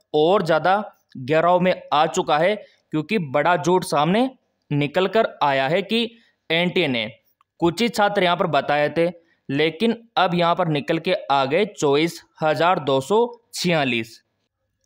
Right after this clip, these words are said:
और इतना ही नहीं, यहाँ पर रिसर्च के दौरान सामने आया है, ये देखिए बड़ा सवाल,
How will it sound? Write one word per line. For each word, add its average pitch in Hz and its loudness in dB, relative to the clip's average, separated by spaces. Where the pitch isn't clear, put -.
और 147 2
इतना 160 0
ही 190 2
नहीं, 165 2
यहाँ 143 0
पर 170 -2
रिसर्च 196 0
के 190 -2
दौरान 156 2
सामने 160 0
आया 135 0
है, 180 0
ये 143 0
देखिए 120 -4
बड़ा 143 0
सवाल, 120 -2